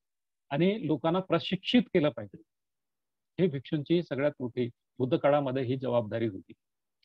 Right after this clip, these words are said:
आजही आहे, नाही असं नाही आहे. बुद्ध काळामध्ये भगवान बुद्धांनी प्रत्येकानं सांगितलं होतं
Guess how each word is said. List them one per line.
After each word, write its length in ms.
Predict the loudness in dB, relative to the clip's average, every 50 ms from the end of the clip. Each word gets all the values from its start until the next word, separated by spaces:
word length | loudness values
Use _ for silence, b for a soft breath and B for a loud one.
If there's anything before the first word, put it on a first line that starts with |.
| _ -6
आजही 300 | -2 2 4 6 6 6
आहे, 180 | 4 2 0
नाही 260 | 0 0 0 0 0
असं 220 | -2 -2 -4 -4 -4
नाही 180 | -4 -6 -6
आहे. 100 | -10 -12 -16 _ _ _ _ _ _ _ _ _ _ _ _ _ _ _ _ -4
बुद्ध 200 | 0 0 0 2
काळामध्ये 480 | 4 4 4 4 4 2 2 0 0
भगवान 300 | -2 -2 -4 -4 -4 -2
बुद्धांनी 440 | -2 0 0 0 0 0 -2 -4 -6 -8 _ _ _
प्रत्येकानं 460 | -6 -6 -2 -2 -2 0 2 2 2 0
सांगितलं 360 | 0 0 0 0 0 0 -4
होतं 200 | -4 -4 -8